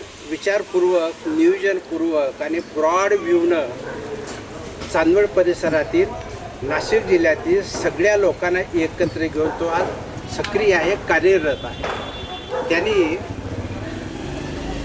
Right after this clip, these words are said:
गेल्या काही दिवसापासून अहिल्यादेवीच्या तीनशेवे जयंतीच्या निमित्तानं स्वतःच्या खर्चामध्ये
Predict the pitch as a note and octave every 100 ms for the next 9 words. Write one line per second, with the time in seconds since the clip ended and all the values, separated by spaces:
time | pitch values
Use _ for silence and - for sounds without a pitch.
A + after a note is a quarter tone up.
0 | - - F3 A3 G#3 G#3 G#3 F#3+ - -
1 | C4 G4 G4 D#4+ - - E3 D3 - -
2 | - - - - - D3 E3+ G#3 G3 F#3+
3 | F#3 G#3+ G3+ - F3+ F#3+ F#3 G3+ F#3+ G#3
4 | G3 D#3+ D#3+ G3 A3 G#3 G3+ F#3+ E3+ F3+
5 | - F3 D#3+ C3 - - - - - -
6 | G3 F3 - A3 A#3+ - - - C#4 E4+
7 | F3 F3 D3+